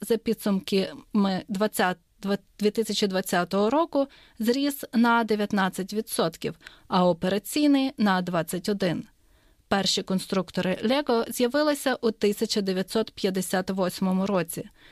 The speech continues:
Свою продукцію компанія продає у ста тридцяти країнах світу. Новини спорту.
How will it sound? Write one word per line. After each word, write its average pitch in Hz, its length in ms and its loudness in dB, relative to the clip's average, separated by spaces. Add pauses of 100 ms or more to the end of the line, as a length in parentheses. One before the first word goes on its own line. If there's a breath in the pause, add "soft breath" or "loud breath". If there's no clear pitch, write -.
Свою 202 360 2
продукцію 247 680 -2
компанія 240 580 2
продає 220 680 2
у 208 240 2 (280 soft breath)
ста 247 340 0
тридцяти 208 540 -2
країнах 180 600 -2
світу. - 560 -4 (840 soft breath)
Новини 226 420 4
спорту. - 640 -4